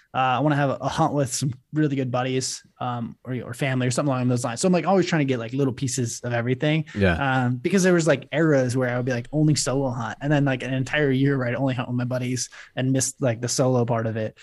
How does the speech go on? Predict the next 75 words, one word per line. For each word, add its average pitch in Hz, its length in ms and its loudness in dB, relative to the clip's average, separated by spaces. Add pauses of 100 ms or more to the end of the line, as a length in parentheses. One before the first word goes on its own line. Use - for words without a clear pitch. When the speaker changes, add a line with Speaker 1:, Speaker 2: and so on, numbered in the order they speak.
(140)
Speaker 2:
Mm-hmm. 95 120 0
Speaker 1:
Uh, 135 260 4
and 151 100 -2
so 156 120 4
I - 20 2
try 220 160 0
to 233 60 4
have 160 100 2
a 139 60 2
little 147 180 4
bit 135 140 2
of 117 80 -4
everything. 131 760 -2
Uh, 123 440 -2 (260)
so 147 420 2 (800)
I, - 280 -6 (340)
I 143 120 0
actually 156 200 -2
got 139 120 2
a 127 60 0
call, 135 280 2
and 143 140 2
it's 160 140 2
always 185 240 6
hard, 143 340 2
like, 123 200 -2 (100)
trying 143 180 0
to 127 160 -2 (160)
plan 127 300 -2
your 123 100 0
hunts 120 180 -2
with 120 120 -2
buddies, 113 340 -2
'cause, 143 140 0
like, - 320 -8
I 139 60 0
got 139 120 4
a 135 60 2
call 127 180 2
last 123 220 0
night, 131 160 0
and 127 100 -4
we 131 60 0
were 127 100 0
trying 131 220 -2
to 127 80 0
do 127 180 0
this, 120 140 0
like, 120 160 -6
Wyoming 131 380 0
antelope 131 340 2
hunt, 123 260 -2
and - 360 -8
my 123 40 0
buddy's 123 240 2
like, 117 160 -2
"Hey, 156 180 2
my 143 140 2
wife 139 260 2
just - 160 -6
changed 139 240 0
our 113 120 2
Hawaii 143 380 2
trip," 139 440 0
and 131 80 0
this. 135 160 0
I'm - 60 4
like, 90 80 6
Speaker 2:
Ah. 90 40 6
Speaker 1:
"Are - 60 6
you 208 120 2
kidding 208 340 2
me?" 214 280 4
So, 143 300 2
like, 135 240 0